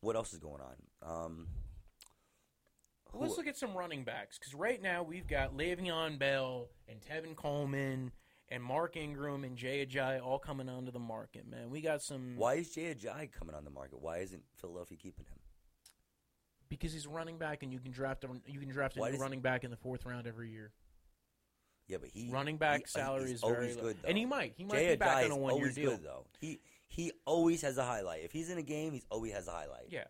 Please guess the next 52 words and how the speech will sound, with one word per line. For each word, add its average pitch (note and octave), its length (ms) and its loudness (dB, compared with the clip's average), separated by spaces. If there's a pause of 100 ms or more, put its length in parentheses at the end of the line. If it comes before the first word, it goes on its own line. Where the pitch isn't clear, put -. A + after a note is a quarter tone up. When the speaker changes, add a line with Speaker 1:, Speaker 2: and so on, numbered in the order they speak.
(280)
Speaker 2:
I, G#3 120 10
Speaker 1:
He's - 100 4
Speaker 2:
and G#3+ 80 8
I C#4 60 10
Speaker 1:
good. D4 80 10
Speaker 2:
like C4+ 160 6
Ajayi. B2 400 0 (180)
The, D#3 80 -8
one, F3+ 300 -2
one F#3 160 2
of G3+ 60 -2
the G#3 100 -4
issues G3+ 260 -4
with F#3 80 -8
Ajayi, D#3 480 4
Ajayi E3+ 320 6
was D4 140 0
supposed G#3 160 0
Speaker 1:
I - 20 0
Speaker 2:
to - 80 -4
be, - 60 6
Speaker 1:
think F#3 160 2
Speaker 2:
like, B2+ 60 4
a G#2+ 40 2
Speaker 1:
he's, A#2+ 80 4
I F3+ 60 8
think D#3+ 100 6
Speaker 2:
second G3 60 2
or F#3 60 4
Speaker 1:
he's D#3 60 0
got C3+ 100 2
Speaker 2:
third C#3 80 6
Speaker 1:
an C3 60 2
Speaker 2:
round D3 200 4
Speaker 1:
attitude F3+ 100 8
Speaker 2:
pick, C3+ 160 4
Speaker 1:
'cause G2+ 160 0 (140)
Speaker 2:
and D#3 100 2
he - 80 2
Speaker 1:
Miami B2 180 4
Speaker 2:
dropped D#3+ 200 10
to D3 40 2
Speaker 1:
wanted D#3 200 4
Speaker 2:
the C#3 60 -2
Speaker 1:
to - 0 -
let D3 140 -2
him D3 140 -2
go. D3 260 2
I, A#2+ 120 -2 (260)
what, G#2+ 160 -6
this B2+ 140 -2
guy, D3+ 160 -4